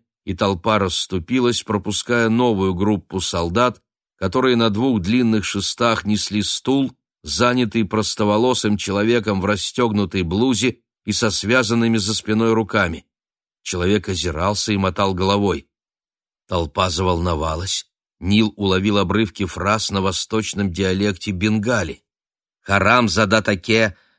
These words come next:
гола типа майра дибонаки?" "Мужика удавить собираются, что ли?"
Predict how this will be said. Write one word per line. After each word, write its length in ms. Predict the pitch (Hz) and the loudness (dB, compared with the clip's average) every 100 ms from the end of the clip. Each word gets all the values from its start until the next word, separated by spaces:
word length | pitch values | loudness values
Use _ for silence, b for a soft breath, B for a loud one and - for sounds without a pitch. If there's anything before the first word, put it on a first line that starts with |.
| _ | _
гола 480 | 104 101 107 117 107 | 0 2 4 4 4
типа 540 | - 98 107 113 107 | 2 0 2 4 4
майра 500 | 104 110 113 107 107 | 4 6 6 6 4
дибонаки?" 880 | 101 104 98 113 107 98 131 175 208 _ _ _ _ _ _ _ _ _ _ - | 4 2 4 4 4 2 0 -2 -4 _ _ _ _ _ _ _ _ _ _ -8
"Мужика 680 | 92 87 98 87 123 120 - | -4 -2 -2 2 4 2 0
удавить 500 | 113 95 92 185 202 | 0 2 2 0 2
собираются, 640 | 226 185 147 98 80 92 | 2 4 4 4 2 -4
что 240 | - 92 | -4 -6
ли?" 180 | 73 - | -8 -10